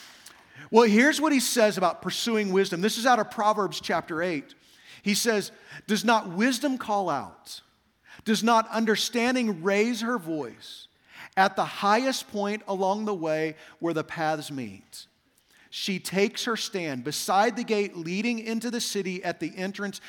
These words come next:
she cries out." This is wisdom crying out to us, saying, "To you, O people, I cry out.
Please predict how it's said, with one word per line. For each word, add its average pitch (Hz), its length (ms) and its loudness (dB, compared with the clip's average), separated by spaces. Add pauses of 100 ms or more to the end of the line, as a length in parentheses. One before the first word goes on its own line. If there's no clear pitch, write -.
she - 260 -6
cries 190 340 -2
out." 151 200 -2
This 185 180 0
is 170 160 -4
wisdom 185 560 -2 (280)
crying 208 500 -2
out 185 280 0
to 196 180 -4
us, 131 520 -6 (260)
saying, 190 440 -2 (220)
"To 208 160 0
you, 202 460 0
O 226 200 0
people, 160 540 -6 (200)
I 165 160 -2
cry 143 320 -6
out. 95 520 -16